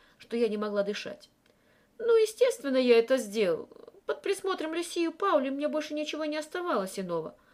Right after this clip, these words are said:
Они растворили вещество в воде и заставили меня выпить до последней капли".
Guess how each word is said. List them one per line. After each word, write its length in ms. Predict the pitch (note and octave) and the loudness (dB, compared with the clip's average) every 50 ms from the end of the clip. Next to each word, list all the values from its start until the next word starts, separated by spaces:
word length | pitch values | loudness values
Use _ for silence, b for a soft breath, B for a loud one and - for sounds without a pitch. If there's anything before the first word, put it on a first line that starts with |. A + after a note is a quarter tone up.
| b b b b b b - | b b b b b b -4
Они 240 | - G3+ A3 A3 G#3 | -2 -2 0 0 0
растворили 480 | A3+ A3+ - A3+ A#3+ A#3+ A#3+ A#3 G#3+ | -2 -2 0 0 2 2 2 0 0
вещество 480 | G3 A3 A3 - A#3+ A#3 - A#3 A3+ G#3 | -2 -4 -6 -6 -8 -6 0 0 0 2
в 60 | F#3 | 2
воде 320 | A#3 C4 B3+ - G#4 F4+ | 0 0 0 0 0 0
и 60 | C4 G#3 | 0 -2
заставили 520 | G3+ B3 A#3+ - D#4+ D4+ C4 C4+ C4 C4+ | -2 -4 -2 0 0 0 0 0 -2 -2
меня 160 | B3 C4+ C#4 | -2 -2 -2
выпить 300 | E4 G#4+ G#4 - C4 G#3+ | 0 -2 -2 -2 -2 -2
до 100 | A3+ C#4 | -2 0
последней 460 | C#4+ D#4+ D4+ D#4 C#4 C4 A3+ B3 C#4+ | 0 -2 -4 -2 -4 -6 -4 -6 -8
капли". 400 | - - G3+ D#3+ - - - - | -6 -4 -4 -4 -4 -8 -14 -20